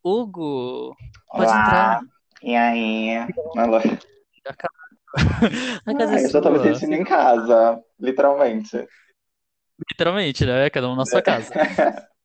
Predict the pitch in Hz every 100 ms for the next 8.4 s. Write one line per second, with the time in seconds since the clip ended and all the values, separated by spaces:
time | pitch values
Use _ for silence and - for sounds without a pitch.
0 | _ 160 185 - 101 95 85 - - 165
1 | 156 156 147 - 139 165 - 143 214 170
2 | 147 156 170 160 156 147 139 139 143 147
3 | 143 139 120 127 190 - 147 131 - 135
4 | 120 - 190 165 165 160 170 - 208 165
5 | 160 160 170 175 165 156 - 151 165 139
6 | - 151 147 147 151 151 151 151 170 170
7 | 131 135 147 131 185 - - 156 135 139
8 | 156 139 135 131